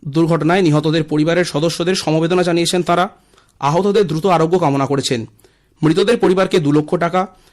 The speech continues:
এবং আহতদের পঞ্চাশ হাজার টাকা করে আর্থিক সাহায্যের ঘোষণা করেছেন প্রধানমন্ত্রী। প্রতিরক্ষামন্ত্রী রাজনাথ সিং নতুন দিল্লিতে প্রতিরক্ষা সরঞ্জাম ক্রয় সংক্রান্ত নীতি ডিপিএম দু হাজার পঁচিশ প্রকাশ করেছেন। গতকাল নতুন ডিপিএম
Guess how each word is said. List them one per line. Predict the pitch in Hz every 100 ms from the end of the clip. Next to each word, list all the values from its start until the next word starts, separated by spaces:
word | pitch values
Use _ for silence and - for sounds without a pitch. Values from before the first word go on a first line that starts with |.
| _ 151
এবং | 151 151 - _ -
আহতদের | 139 196 202 139 131 - _ _
পঞ্চাশ | 151 156 202
হাজার | - 202 202
টাকা | 156 170
করে | 180 190
আর্থিক | 143 - 190
সাহায্যের | - 147 165 147 135 - _
ঘোষণা | - 165 226 196
করেছেন | 160 151 156
প্রধানমন্ত্রী। | 180 180 131 123 135 117 - _ _ _ _ _ _
প্রতিরক্ষামন্ত্রী | 160 208 220 240 247 247
রাজনাথ | 240 156 165 196 -
সিং | 226
নতুন | 190 151 196
দিল্লিতে | 202 202 202 220 220 _ _ _
প্রতিরক্ষা | 160 156 208 208 240
সরঞ্জাম | - 165 175 180 202
ক্রয় | 196 147 175
সংক্রান্ত | 202 202 208 190
নীতি | 180 151 156 127 - _ _
ডিপিএম | 147 156 160 214 226
দু | 170 160
হাজার | 160
পঁচিশ | 151 151 185 190
প্রকাশ | 208 175 -
করেছেন। | 135 120 139 110 - _ _ _ -
গতকাল | 143 143 156 170 233 - _ -
নতুন | 151 160 233 175
ডিপিএম | 175 214 165 139